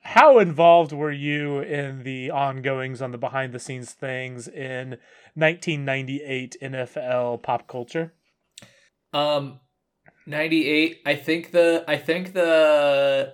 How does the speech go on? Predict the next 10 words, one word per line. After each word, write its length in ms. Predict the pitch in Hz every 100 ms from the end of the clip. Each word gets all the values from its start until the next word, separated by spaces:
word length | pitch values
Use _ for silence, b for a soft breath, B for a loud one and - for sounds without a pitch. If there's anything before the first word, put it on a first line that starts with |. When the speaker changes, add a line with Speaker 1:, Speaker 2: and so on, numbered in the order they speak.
| 143
Speaker 2:
the, 200 | 135 135 _ _
the 300 | 131 131 127
Packers 480 | 170 165 170 170 165
and 340 | - 139 135
the 400 | 131 131 127 123
Vikings 540 | 120 135 143 147 151
played 460 | - 151 151 156 151
at 180 | 180 -
some 220 | - 151
point 300 | 165 165 165